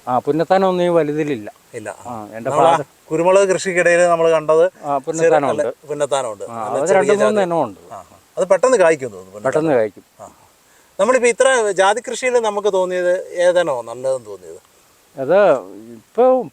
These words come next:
Speaker 1: പല
Speaker 2: വെറൈറ്റികളുണ്ട്.
Speaker 1: ഐറ്റംസ്, വെറൈറ്റികളുണ്ട്. അങ്ങനെ നമുക്ക് പറയത്തില്ല.
Speaker 2: ആ, ആ.
Speaker 1: കാരണം ചിലത് കായെണ്ണമുണ്ട്,
Speaker 2: ആ, ആ.
Speaker 1: അപ്പൊ വലിപ്പം കുറവ്.
Speaker 2: ആ, ആ.
Speaker 1: ചിലത് കാ വലിപ്പമുണ്ട്, അന്നേരം എണ്ണം കുറവ്.
Speaker 2: ആ, ആ.
Speaker 1: ചിലത് കായും ഉണ്ട്, വലിപ്പവും ഉണ്ട്, പക്ഷെ പത്രിയില്ല.
Speaker 2: ആ, ആ.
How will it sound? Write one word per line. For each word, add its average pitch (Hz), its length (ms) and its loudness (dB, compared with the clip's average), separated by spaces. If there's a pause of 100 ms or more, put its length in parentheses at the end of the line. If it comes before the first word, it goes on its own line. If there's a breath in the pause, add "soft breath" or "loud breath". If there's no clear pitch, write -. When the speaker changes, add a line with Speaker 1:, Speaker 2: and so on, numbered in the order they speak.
Speaker 1:
പല 127 220 0
Speaker 2:
വെറൈറ്റികളുണ്ട്. 214 920 -2
Speaker 1:
ഐറ്റംസ്, 180 460 -2
വെറൈറ്റികളുണ്ട്. 185 880 0
അങ്ങനെ 180 340 -2
നമുക്ക് 208 320 -4
പറയത്തില്ല. 165 480 -4 (160)
Speaker 2:
ആ, 110 40 -18
ആ. 92 100 -18 (200)
Speaker 1:
കാരണം 180 480 0 (400 soft breath)
ചിലത് 196 600 4
കായെണ്ണമുണ്ട്, 185 580 2
Speaker 2:
ആ, 151 300 -12
ആ. 90 240 -20 (180)
Speaker 1:
അപ്പൊ 139 180 0
വലിപ്പം 165 380 2
കുറവ്. 135 260 -2
Speaker 2:
ആ, 135 160 -10
ആ. 90 80 -18 (320)
Speaker 1:
ചിലത് 180 300 2
കാ 175 160 4
വലിപ്പമുണ്ട്, 175 460 -2
അന്നേരം 156 280 -4
എണ്ണം 143 240 -6
കുറവ്. 131 280 -4
Speaker 2:
ആ, 135 180 -8
ആ. 87 100 -18 (280)
Speaker 1:
ചിലത് 170 680 0
കായും 185 560 -2
ഉണ്ട്, 175 280 -8
വലിപ്പവും 190 640 0
ഉണ്ട്, 170 160 -4
പക്ഷെ 151 260 -8
പത്രിയില്ല. 139 540 -8
Speaker 2:
ആ, 127 200 -12
ആ. - 20 -18